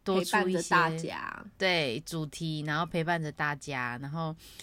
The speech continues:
Speaker 1: 要跟大家讲一下新年快乐。
Speaker 2: 我们要不要讲个虎年的吉祥词啊？
Speaker 1: 什么“虎虎生风”这种无聊的。
Speaker 2: 虎-，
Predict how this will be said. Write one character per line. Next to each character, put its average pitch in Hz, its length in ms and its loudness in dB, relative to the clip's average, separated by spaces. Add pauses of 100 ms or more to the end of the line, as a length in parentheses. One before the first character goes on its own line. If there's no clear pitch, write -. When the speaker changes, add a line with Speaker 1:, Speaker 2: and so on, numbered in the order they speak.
(220)
Speaker 1:
要 190 120 0
跟 175 160 0
大 170 60 0
家 160 160 2
讲 139 280 -4
一 139 60 -6
下 151 200 -6
新 156 240 -6
年 127 200 -6
快 139 300 -6
乐。 131 580 -6 (160)
Speaker 2:
我 233 120 6
们 247 100 8
要 381 80 10
不 370 60 4
要 311 280 10 (200)
讲 196 280 0
个 180 160 4
虎 185 320 0
年 170 300 -2
的 170 400 0 (1000)
吉 185 200 -2
祥 180 360 0
词 117 400 -4
啊？ 110 260 0 (340)
Speaker 1:
什 196 80 -8
么 165 140 -4
“虎 185 260 0
虎 170 280 2
生 170 320 4
风” 160 360 0
这 180 120 -2
种 151 200 0
无 156 180 -4
聊 151 200 0
的。 233 100 10
Speaker 2:
虎-， 226 140 6